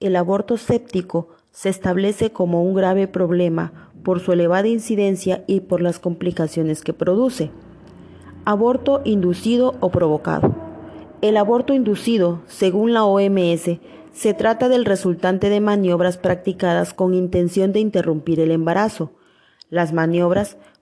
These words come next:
pueden ser efectuadas por la propia embarazada o por otra persona. El aborto provocado ha sido siendo despenalizado en muchos países,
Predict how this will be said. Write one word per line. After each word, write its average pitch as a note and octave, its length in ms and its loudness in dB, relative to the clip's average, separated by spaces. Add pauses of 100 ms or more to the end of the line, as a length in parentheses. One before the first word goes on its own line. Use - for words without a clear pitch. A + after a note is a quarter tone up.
pueden A3 320 0
ser G3+ 180 2
efectuadas F#3+ 680 0
por E3+ 220 0
la D#3+ 180 -2
propia G3 300 0
embarazada G#3+ 880 0
o F#3 100 0
por F3 180 0
otra F3 320 2
persona. E3 540 -6 (840)
El A3+ 140 0
aborto B3+ 380 0
provocado F3 720 0 (480)
ha A3+ 140 0
sido B3 440 0
siendo A3+ 640 0
despenalizado F3 960 0
en E3+ 140 0
muchos D#3+ 260 -2
países, F3 580 -2